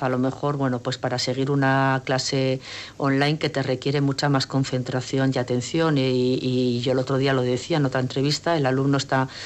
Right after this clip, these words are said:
más rodeado de distracciones, ah, en,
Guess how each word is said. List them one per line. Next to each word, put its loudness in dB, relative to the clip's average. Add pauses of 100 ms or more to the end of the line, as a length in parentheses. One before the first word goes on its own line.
(180)
más 4
rodeado 2
de 0
distracciones, -2 (100)
ah, 2
en, 2